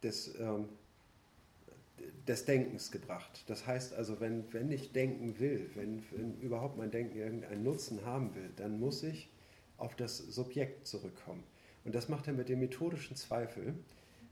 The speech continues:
indem er progressiv zweifelt an allem Möglichen. Zunächst nur an den Dingen in, in seiner Umgebung irgendwie, ne? Kann ich denn, äh, an, an diesem Holzschuh zweifeln oder an diesem Stück Wachs ist, glaub ich, sein Beispiel, ne?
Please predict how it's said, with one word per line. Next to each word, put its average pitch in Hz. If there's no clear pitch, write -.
indem 139
er 123
progressiv 139
zweifelt 120
an 98
allem 123
Möglichen. 120
Zunächst 135
nur 123
an 117
den 117
Dingen 127
in, 113
in 123
seiner 117
Umgebung 117
irgendwie, 101
ne? 131
Kann 123
ich 117
denn, 110
äh, 107
an, -
an 110
diesem 104
Holzschuh 135
zweifeln 107
oder 104
an 107
diesem 117
Stück -
Wachs 127
ist, -
glaub 104
ich, 95
sein 104
Beispiel, 90
ne? 127